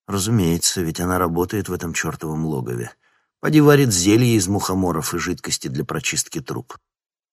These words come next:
«Вечер добрый», поздоровался он, чувствуя себя нашкодившим мальцом.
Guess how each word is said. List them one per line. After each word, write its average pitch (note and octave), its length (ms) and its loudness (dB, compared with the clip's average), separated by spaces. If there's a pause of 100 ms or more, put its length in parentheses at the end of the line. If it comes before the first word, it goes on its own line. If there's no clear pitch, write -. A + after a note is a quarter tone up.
(100)
«Вечер D#2+ 440 -2
добрый», A2 540 2 (460)
поздоровался G#2+ 760 6
он, A#2 200 6
чувствуя G#2+ 520 0
себя G#2 280 2
нашкодившим F#2+ 720 2
мальцом. F2+ 640 0